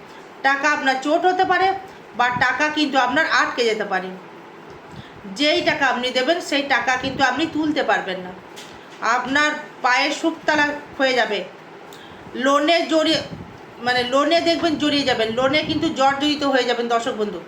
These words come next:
তাই বিশ্বরাশির সাড়ে সাতি আসার পূর্বে গার্ড করে নেবেন, যাকে দিয়েই হোক, পারলে চারটা বিচার করিয়ে নেবেন যে আপনার মানে সাড়ে সাতির প্রভাব কতটা পাচ্ছেন। এই সাড়ে সাতি কি আপনার ক্ষেত্রে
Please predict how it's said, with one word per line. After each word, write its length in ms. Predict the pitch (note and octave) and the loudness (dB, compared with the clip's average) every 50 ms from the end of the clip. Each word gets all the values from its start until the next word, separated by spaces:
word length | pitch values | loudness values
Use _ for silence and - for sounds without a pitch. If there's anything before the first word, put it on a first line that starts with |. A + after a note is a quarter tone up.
| - - - - - - - - - - - | -14 -18 -18 -18 -18 -18 -18 -18 -6 0 2
তাই 180 | B3+ B3+ B3+ A#3+ - G#3+ | 4 4 4 2 0 -2
বিশ্বরাশির 680 | B3+ B3+ - E4 E4 D#4+ D#4 D#4 D#4 - E4+ E4 E4 D#4 D4+ - - - - - | -4 -2 2 2 4 4 4 2 2 2 2 2 2 2 -2 -6 -12 -12 -2 0
সাড়ে 240 | C#4 B3+ C4 C4+ | 2 4 4 2
সাতি 320 | C4+ C#4 D4+ C#4+ C#4+ D4 D#4 C#4 | 2 2 2 2 2 2 2 2
আসার 300 | A#3+ A#3+ - C#4+ C4 B3+ - | 2 2 2 0 0 0 -2
পূর্বে 320 | B3 B3 A#3 A#3 D4+ D#4+ E4 F4+ F4+ - - - - - - - - - - - - - - - - - - - - G#3+ G#3+ | -4 -6 -4 0 2 4 4 2 0 -2 -8 -14 -16 -16 -16 -16 -14 -14 -14 -14 -16 -16 -16 -16 -18 -18 -18 -14 -10 -2 0
গার্ড 220 | B3+ B3+ C4+ D4 C#4+ - | 2 2 2 2 0 0
করে 160 | A#3 G#3 G3 F3 | -2 0 0 -2
নেবেন, 240 | F3+ D#3+ D#3+ D#3+ E3 - - - - - - - - - - - - G3 | -4 -8 -10 -12 -12 -14 -16 -18 -18 -18 -18 -18 -16 -14 -12 -12 -10 -2
যাকে 320 | G3 C4 C4+ C#4 C#4 D#4 E4 | 2 2 2 2 2 2 0
দিয়েই 260 | - C#4+ D#4+ D#4+ E4 C4+ | 2 2 2 4 4 4
হোক, 140 | C4+ A3+ - - - - - - - - - - - - | 4 2 2 -2 -6 -14 -16 -18 -18 -18 -16 -14 -4 0
পারলে 300 | B3 B3 C4 C4+ C#4 C#4+ C#4 | 2 2 4 4 2 2 2
চারটা 340 | C#4 C#4+ C4 C4+ C4 - C4 | 2 2 2 2 2 0 0
বিচার 280 | B3+ B3+ - - D4 D4 D4 | 0 0 0 0 0 2 2
করিয়ে 220 | D#4+ D#4 E4 D#4+ | 2 2 2 4
নেবেন 260 | D#4+ D#4 D#4 D#4+ D#4+ E4 D#4+ - - - - - - - - - - - - - G#3 G#3 | 4 4 4 2 2 0 -2 -6 -10 -12 -12 -12 -12 -12 -14 -14 -16 -16 -14 -12 -8 -2
যে 100 | A#3+ C4+ | 0 2
আপনার 440 | C4 B3 B3+ B3 B3 C4 C4+ C4+ C4+ C4+ C4 - - - | 4 4 2 2 2 2 4 4 4 2 -2 -6 -10 -6
মানে 200 | G#3+ A3+ A#3 B3 B3 A#3+ A#3 A3 | -4 -2 0 0 0 0 -2 -2
সাড়ে 260 | - C4+ B3 C4+ C#4 | 0 2 2 2 2
সাতির 280 | C#4+ D4+ D4 D4 D4+ D4+ | 2 0 0 0 -2 -2
প্রভাব 240 | C4 A#3+ B3+ C4+ C4+ C4 | 0 0 2 2 2 0
কতটা 280 | B3 B3 B3+ B3+ C4+ B3+ | -2 -2 -2 0 0 0
পাচ্ছেন। 400 | A3+ G#3+ F#3 - - G#3 F3 E3 F3 - - - - - - - - - - - - - | 0 0 -2 -2 -4 -8 -10 -10 -10 -14 -16 -16 -16 -18 -18 -18 -18 -18 -18 -16 -8 -2
এই 200 | A#3+ C4 C4+ D4+ D4+ | 0 2 2 2 2
সাড়ে 240 | - C#4+ C4 C4+ | 2 2 2 2
সাতি 220 | C4+ C#4+ D#4+ - E4 | 2 0 0 0 0
কি 100 | D#4+ E4 D4+ | 2 2 4
আপনার 320 | C#4+ C4+ C4+ C#4 D4 D4+ | 4 2 2 2 0 2
ক্ষেত্রে 380 | D4+ D#4 D4 D4 - D#4+ D#4 | 2 0 0 0 2 2 2